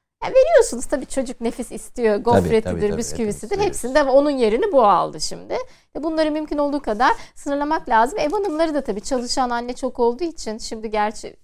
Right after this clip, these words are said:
Speaker 1: çalışamıyorlar. Evde online eğitimde çocukla olmak zorundalar. Yani bu anaların hakkı nasıl ödenecek bilmiyorum. Saatlerce o çocukların başında işinden gücünden olduğu insanlar uzaktan eğitimde yanlarında durmak zorunda. Belki evde daha çok dikkat ediyorlardır ama,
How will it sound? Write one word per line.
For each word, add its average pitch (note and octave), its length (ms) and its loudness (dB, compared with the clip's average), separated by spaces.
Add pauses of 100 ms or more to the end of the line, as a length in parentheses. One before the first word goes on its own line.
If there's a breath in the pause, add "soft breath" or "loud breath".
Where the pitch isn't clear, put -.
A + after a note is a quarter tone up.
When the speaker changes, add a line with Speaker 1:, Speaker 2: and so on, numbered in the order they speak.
(160)
Speaker 1:
çalışamıyorlar. A3 720 -2
Evde A3+ 280 2
online A#3 460 2
eğitimde A3 340 -2
çocukla B3 400 -2
olmak G3+ 320 0
zorundalar. G3 560 0
Yani A#3 280 2
bu B3 60 0
anaların C4 420 0
hakkı D#4+ 300 -2
nasıl C4+ 220 2
ödenecek A#3 500 0
bilmiyorum. G#3+ 440 -2
Saatlerce C4+ 680 4
o C#4 80 0
çocukların A3 580 -4
başında A3 360 -2
işinden A#3 520 0
gücünden A3+ 360 -4
olduğu G3+ 240 -4
insanlar F#3+ 540 -6
uzaktan A#3 500 -2
eğitimde G#3 420 -4
yanlarında A3+ 560 0 (460 loud breath)
durmak A#3+ 400 2
zorunda. A3 360 0
Belki A#3+ 280 6
evde A#3 260 2
daha A#3 160 6
çok G3 220 -6
dikkat G3+ 280 -6
ediyorlardır F3+ 640 0
ama, F4 260 2